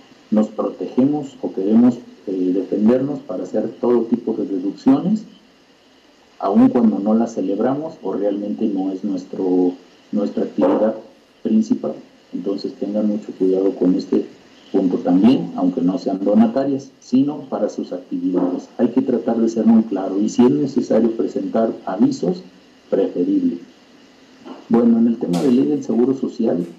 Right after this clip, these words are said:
aquí las modificaciones, pues, van más encaminadas a los trabajadores, pero para el patrón viene una mala noticia. Bueno, ¿qué pasa?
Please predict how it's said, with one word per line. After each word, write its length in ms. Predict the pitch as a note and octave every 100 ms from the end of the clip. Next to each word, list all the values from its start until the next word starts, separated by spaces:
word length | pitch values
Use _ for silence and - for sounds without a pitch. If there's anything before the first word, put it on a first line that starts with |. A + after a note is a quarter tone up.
| -
aquí 480 | A2 - C3+ C#3 C3+ A#2+ A2
las 160 | G#2
modificaciones, 720 | A2+ G#2 - A2+ A2 C3+ C#3 -
pues, 120 | -
van 220 | - A#2
más 180 | A#2 A#2
encaminadas 760 | B2 A2 G2+ G#2 G#2+ A#2 A#2+ A#2
a 100 | A2
los 220 | G#2+ A2+ - - _ _
trabajadores, 760 | G#2 A2 - C#3+ C3+ C3 C3 -
pero 220 | - - -
para 200 | F2+ F2
el 80 |
patrón 440 | F2+ F2+ A2 A2 A2
viene 240 | G#2 G2
una 160 | F#2+ C3+
mala 300 | C3 - B3
noticia. 500 | B3+ - - - - - _ _ _
Bueno, 280 | G2 F#2+ F2 - - _ _ _
¿qué 120 | C#3+
pasa? 440 | C#3 A#2+ A2+ -